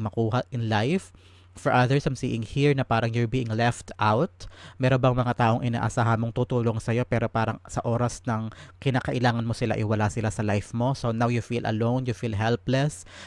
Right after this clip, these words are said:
um, walang way para makawala sa mga bagay na gusto mong makawalaan, whether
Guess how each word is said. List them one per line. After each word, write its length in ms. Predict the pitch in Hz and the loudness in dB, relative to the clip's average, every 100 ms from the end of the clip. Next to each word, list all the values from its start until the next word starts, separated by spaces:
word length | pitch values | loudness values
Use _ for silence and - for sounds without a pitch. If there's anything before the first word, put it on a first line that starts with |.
| - | -6
um, 240 | 117 117 117 | -2 -2 0
walang 400 | 117 117 113 110 | 0 2 0 0
way 320 | 123 127 165 | 2 2 2
para 240 | - 123 | 2 2
makawala 480 | 123 - 113 110 117 - | 2 0 0 2 2 0
sa 80 | 139 | -2
mga 240 | 127 123 | 0 2
bagay 240 | 120 117 117 | 2 2 0
na 80 | |
gusto 240 | 113 - 120 | -2 -4 -4
mong 240 | 113 113 | -2 -2
makawalaan, 640 | 120 110 107 107 107 123 156 | -2 0 0 0 0 0 0
whether 400 | 120 107 110 | 2 2 0